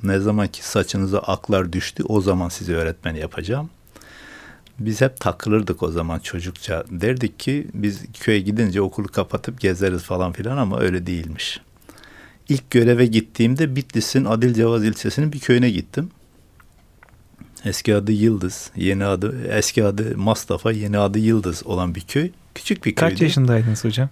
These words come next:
Speaker 1: Yirmi bir yaşındaydım.
Speaker 2: Öğretmen okulundan mezun, yirmi bir yaşında
Speaker 1: Evet.
Speaker 2: gencecik bir öğretmen olarak
Speaker 1: Ve ta-,
Speaker 2: Bitlis'in
Speaker 1: hiç
Speaker 2: bir
Speaker 1: unutmam,
Speaker 2: köyü.
Speaker 1: hiç unutmam. Taksiyle gittim.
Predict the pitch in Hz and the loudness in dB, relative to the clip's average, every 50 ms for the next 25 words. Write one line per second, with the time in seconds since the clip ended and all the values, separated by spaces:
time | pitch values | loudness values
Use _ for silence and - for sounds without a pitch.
0 | - 127 131 160 175 170 180 185 185 139 - - - - 90 90 - - - - | -2 -2 0 2 2 2 2 2 0 -2 -4 -4 -6 -6 -6 -6 -8 -8 -14 -14
1 | - - - - - - - - - _ _ - 143 135 139 139 139 147 147 143 | -16 -16 -16 -16 -18 -18 -20 -20 -20 _ _ -2 2 2 2 4 4 4 4 4
2 | 135 - 135 131 127 127 127 127 131 131 127 123 147 165 160 147 143 139 139 139 | 4 4 6 6 8 8 8 6 6 6 4 4 4 6 6 6 6 6 6 4
3 | 143 131 127 123 120 - 151 143 117 107 127 143 151 156 143 143 147 156 151 135 | 4 4 4 2 4 4 4 4 6 6 6 4 2 2 2 4 6 6 6 6
4 | 127 131 151 156 - 147 147 139 135 135 - 147 139 131 127 151 170 - - - | 4 2 2 2 4 8 8 8 8 6 4 4 4 6 6 6 4 2 0 2
5 | - 151 147 151 - 127 117 - - 165 180 - 170 - - 143 151 - - 151 | 2 2 4 4 2 2 2 2 4 6 6 6 6 6 4 4 4 6 6 6
6 | 143 143 131 123 113 - - 151 147 143 160 160 151 - - 156 135 - - 135 | 8 8 6 4 2 2 2 4 4 6 6 4 4 4 2 0 2 4 4 2
7 | 127 - - 185 165 156 143 135 165 135 - - - 160 185 | 2 4 0 0 2 2 2 2 0 -4 -4 -4 -4 -4 -4